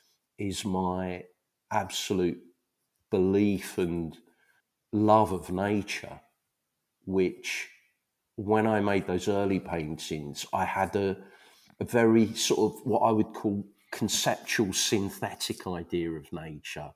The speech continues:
And I think the paintings had quite a sort of synthetic or conceptual idea of nature. Whereas now, yeah, I'm, I've, I'm,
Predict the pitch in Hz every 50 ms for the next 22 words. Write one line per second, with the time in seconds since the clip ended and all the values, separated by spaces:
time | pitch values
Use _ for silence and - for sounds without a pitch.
0 | _ - - - - - 131 143 135 - 175 - 151 - - - 147 147 143 143
1 | 139 - 117 98 90 - - 87 82 - - - - 95 90 64 - 82 - -
2 | - 95 92 - 85 - - _ _ - _ _ _ _ - - - 110 101 92
3 | - - - 98 85 - - - 98 - - 90 78 - - 92 85 - - -
4 | 78 - - - - 87 82 82 82 - 85 82 82 78 78 - - 85 82 78
5 | 73 71 - - 90 87 101 95 90 92 104 104 104 117 117 110 104 92 78 73
6 | 69 55 - _ _ _ _ _ _ _ _ _ _ - 104 110 107 101 98 95
7 | 95 95 95 104 110 107 113 - 110 110 110 107 - - - 113 110 110 113 117
8 | 117 -